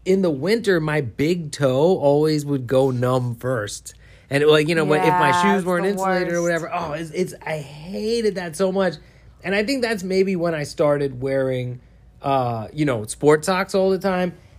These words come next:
Speaker 1: I gotta say, these are very well constructed.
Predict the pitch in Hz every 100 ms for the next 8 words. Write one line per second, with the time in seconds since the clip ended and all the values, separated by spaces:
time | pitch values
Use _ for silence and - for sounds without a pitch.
0 | - 160 196 240 277 226 196 190 190 190
1 | - - - 131 127 233 208 165 170 175
2 | 175 165 - - - - 110 113 165 143
3 | 139 135 120 117 113 - 123 107 -